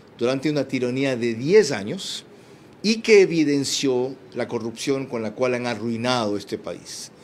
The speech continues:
Eso es lo que quieren tener maniatado, porque sus planes de volver se aceleran,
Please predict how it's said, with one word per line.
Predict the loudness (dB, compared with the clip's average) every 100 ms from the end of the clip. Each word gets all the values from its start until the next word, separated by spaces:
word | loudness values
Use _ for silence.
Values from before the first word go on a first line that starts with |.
| -20 -20 -20 -18 2
Eso | 2 4
es | 0
lo | 0
que | -2
quieren | -2 0 0 0
tener | -2 -2 -2 -4 -6
maniatado, | -10 -4 -4 -4 0 2 2 2 -2 -6 -20 -20 -20 -20 -8
porque | -6 -4
sus | -6 -6
planes | -2 0 0 -2 -4 -8 -14 -20 -4
de | 0
volver | 2 2 0 -2
se | -2 -4
aceleran, | -2 -2 -2 -2 -6 -10